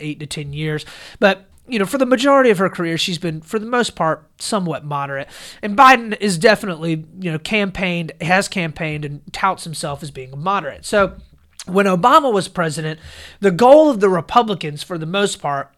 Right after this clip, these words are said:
was pretty much to stop every single thing that his administration did, right? We talked about that a little bit earlier. It was obvious that he had an overtly contentious relationship with Mitch McConnell. Uh, joking one time,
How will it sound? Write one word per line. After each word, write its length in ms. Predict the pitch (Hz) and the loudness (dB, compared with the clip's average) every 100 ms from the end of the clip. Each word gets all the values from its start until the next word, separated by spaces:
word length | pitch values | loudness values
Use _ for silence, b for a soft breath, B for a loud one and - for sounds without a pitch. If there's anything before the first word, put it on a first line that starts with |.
| _ | _
was 140 | 180 165 | -8 -4
pretty 200 | - 311 | 0 0
much 240 | 285 269 | 0 -2
to 60 | - | -2
stop 340 | - 226 190 - | 0 2 2 2
every 260 | 185 185 | 0 0
single 280 | 202 208 190 | -4 -6 -8
thing 260 | 156 170 165 | -8 -8 -6
that 100 | 156 | -4
his 180 | 160 151 | -4 -6
administration 640 | 156 151 - 151 - 139 | -6 -8 -6 -6 -6 -8
did, 260 | 139 110 | -12 -12
right? 200 | 139 170 | -4 -4
We 60 | 170 | -4
talked 280 | - 233 226 | 2 2 2
about 240 | 202 190 | -4 -2
that 160 | 196 185 | -2 -4
a 40 | |
little 200 | 165 170 | -4 -4
bit 140 | 165 147 | -4 -8
earlier. 360 | 165 165 165 160 B B B _ | -6 -4 -4 -6 B B B _
It 120 | 220 | 4
was 180 | 220 190 | 4 2
obvious 400 | 190 226 254 233 | 2 2 2 -4
that 80 | 196 | -4
he 140 | 214 | 0
had 120 | 220 | -2
an 120 | 175 | 0
overtly 540 | 180 165 143 185 196 220 | -2 -2 0 0 0 -6
contentious 640 | 202 165 185 175 - - | -6 -6 -6 -6 -8 -8
relationship 560 | 156 160 156 175 185 175 | -6 -6 -6 -6 -6 -6
with 140 | 180 | -8
Mitch 200 | 190 180 | -8 -10
McConnell. 480 | 185 - 190 190 190 B B | -10 -6 -4 -4 -8 B B
Uh, 60 | - | -12
joking 600 | 147 147 202 202 214 202 | -6 0 0 0 -4 -4
one 220 | 190 185 | -4 -6
time, 520 | - 185 185 185 185 | -6 -4 -2 -4 -6